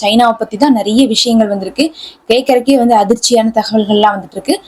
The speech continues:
வாங்க பார்க்கலாம். அதுக்கு முன்னாடி முதல் விஷயமாக நம்ம இஸ்ரேல்ல இன்னைக்கு என்ன பண்ணிருக்காங்கன்னா, ஊடகத்துல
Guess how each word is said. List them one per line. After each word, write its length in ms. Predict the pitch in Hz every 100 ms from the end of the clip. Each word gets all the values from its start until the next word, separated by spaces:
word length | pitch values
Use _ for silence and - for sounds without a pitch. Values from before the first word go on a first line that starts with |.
| - _
வாங்க 220 | 220 233
பார்க்கலாம். 420 | 226 214 208 277 -
அதுக்கு 320 | - 214 277
முன்னாடி 300 | 254 220 226
முதல் 280 | 220 208 247 226
விஷயமாக 440 | - 220 208 196
நம்ம 200 | 202 196 190 - - - -
இஸ்ரேல்ல 520 | 208 277 294 285 262 233
இன்னைக்கு 400 | 220 254 254 220 311 - _ -
என்ன 140 | 233
பண்ணிருக்காங்கன்னா, 540 | 277 254 233 226 269 247
ஊடகத்துல 440 | 254 247 247 220